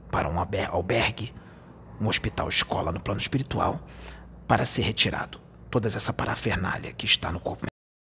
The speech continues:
mental inferior dele, que está no perispírito dele, para que ele seja preparado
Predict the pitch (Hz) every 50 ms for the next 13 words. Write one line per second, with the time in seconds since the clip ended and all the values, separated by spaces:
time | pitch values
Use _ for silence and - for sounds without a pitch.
0 | _ _ - 101 90 - - 90 90 - - 98 98 92 87 95 98 101 90 85
1 | - - - - - - - - - - - 135 - - 107 90 85 - - 87
2 | 85 - - - - 101 95 104 - - 127 104 98 92 92 160 - - - -
3 | - - - - - - - - - - - 117 120 - 117 113 120 - 110 95
4 | - - - - 113 - - 95 87 - - - - -